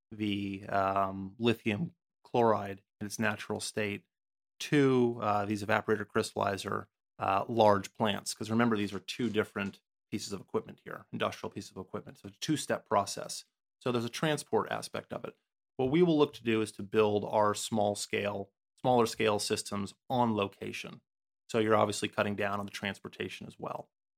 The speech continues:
Uh, there's a cost associated with that. A lot of project developers also care a lot about the, um, the carbon intensity of the transport as well. Um, obviously, because a lot of the end users are looking at the carbon intensity of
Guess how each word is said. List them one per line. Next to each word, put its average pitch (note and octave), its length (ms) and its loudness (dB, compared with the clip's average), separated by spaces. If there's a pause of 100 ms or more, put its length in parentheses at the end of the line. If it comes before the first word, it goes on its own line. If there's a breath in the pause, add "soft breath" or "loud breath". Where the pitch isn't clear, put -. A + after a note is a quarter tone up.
(200)
Uh, G2 260 0
there's G2 160 -2
a G2 60 -6
cost - 440 -2
associated G#2 400 -4
with G2+ 140 -6
that. A#2+ 360 2 (260)
A A2 40 -2
lot G#2+ 260 -2
of G#2 100 -8
project G#2 340 0
developers G2+ 500 -4
also G#2+ 340 -2
care G#2 260 -2
a G2+ 80 -4
lot G#2 200 0
about G#2 340 -6
the, G#2 140 -6
um, G2+ 300 -8 (260)
the G#2 80 -12
carbon G2+ 300 2
intensity G#2 460 -2
of G2 100 -4
the G2 60 -6
transport G#2+ 500 -2
as G2+ 120 -6
well. A2+ 360 2 (200)
Um, G2+ 360 -4
obviously, G#2+ 420 0
because G2+ 340 -2
a G2+ 40 -4
lot G2+ 200 -6
of G2 80 -10
the G2+ 160 -6
end G#2 140 -2
users G#2 600 -8 (420)
are G2+ 380 0
looking A2+ 360 2
at G#2 120 -6
the - 60 -10
carbon G#2 260 0
intensity G2+ 500 -6
of - 140 -8